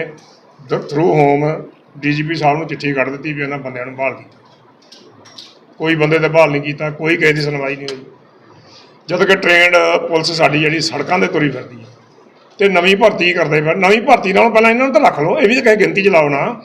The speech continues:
ਇਹਨਾਂ ਨੂੰ ਜਿਹੜੀ ਸਜ਼ਾ ਬਣਦੀ ਤੁਸੀਂ ਸਜ਼ਾ ਦੇ ਲਓ। ਜਿਹੜੇ ਜੇ ਕੋਈ ਦੋ ਸਾਲ, ਚਾਰ ਸਾਲ ਤੁਸੀਂ ਉਹਨਾਂ ਦੀ ਨੌਕਰੀ ਕੱਟ ਲਓ, ਉਹਨਾਂ ਨੂੰ ਡਿਊਟੀ 'ਤੇ ਤਾਂ ਲਾਉਣਾ। ਯਾਰ ਉਹ ਡਿਊਟੀ ਲਾਓ, ਉਹ ਡਿਊਟੀ ਕਰਨਗੇ ਨਾ। ਇੱਕ ਟ੍ਰੇਨਡ ਪੁਲਿਸ ਅਫਸਰ ਸੜਕਾਂ 'ਤੇ ਤੁਰੇ ਫਿਰਦੇ ਨੇ, ਜੇ ਮੰਨ ਲਓ ਕਿਸੇ ਕ੍ਰਿਮੀਨਲ ਲਾਈਨ 'ਤੇ ਚੱਲ ਪਏ,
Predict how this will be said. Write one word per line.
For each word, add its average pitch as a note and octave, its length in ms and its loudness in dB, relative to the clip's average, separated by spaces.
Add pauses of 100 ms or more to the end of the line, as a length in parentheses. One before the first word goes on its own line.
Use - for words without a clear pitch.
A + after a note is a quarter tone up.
(280)
ਇਹਨਾਂ A3+ 160 4
ਨੂੰ B3 80 0
ਜਿਹੜੀ G#3+ 160 2
ਸਜ਼ਾ F#3 240 4
ਬਣਦੀ F#3+ 260 4
ਤੁਸੀਂ G#3+ 160 4
ਸਜ਼ਾ E3+ 220 2
ਦੇ G3 140 4
ਲਓ। D3+ 260 -6 (1120)
ਜਿਹੜੇ E3 240 0
ਜੇ E3 200 2
ਕੋਈ - 180 -2
ਦੋ D#3 240 0
ਸਾਲ, D#3 320 4
ਚਾਰ D3 220 6
ਸਾਲ D3 200 2
ਤੁਸੀਂ D3 200 0
ਉਹਨਾਂ D#3+ 120 -2
ਦੀ E3+ 100 -6
ਨੌਕਰੀ D3 340 -4
ਕੱਟ E3 220 0
ਲਓ, C3 140 -8
ਉਹਨਾਂ E3 240 -8
ਨੂੰ A3 140 -2
ਡਿਊਟੀ D#3 240 -2
'ਤੇ F#3 120 -10
ਤਾਂ C4+ 120 -4
ਲਾਉਣਾ। D3 340 0 (680)
ਯਾਰ F#3+ 140 4
ਉਹ C#4+ 60 0
ਡਿਊਟੀ G#3+ 280 4
ਲਾਓ, A#3+ 160 6
ਉਹ D4 140 4
ਡਿਊਟੀ F3 320 0
ਕਰਨਗੇ A#3+ 340 4
ਨਾ। D3 180 -2 (920)
ਇੱਕ B3+ 160 2
ਟ੍ਰੇਨਡ A#3+ 280 4
ਪੁਲਿਸ A#3 240 4
ਅਫਸਰ A3 280 4
ਸੜਕਾਂ G3 300 4
'ਤੇ D4+ 100 2
ਤੁਰੇ F#3+ 160 4
ਫਿਰਦੇ G3 300 4
ਨੇ, E3+ 160 2
ਜੇ F#3+ 160 2
ਮੰਨ F#3+ 200 2
ਲਓ A#3 120 4
ਕਿਸੇ A3 220 4
ਕ੍ਰਿਮੀਨਲ A3 420 2
ਲਾਈਨ E3 220 2
'ਤੇ - 80 4
ਚੱਲ F#3+ 220 2
ਪਏ, F3 260 2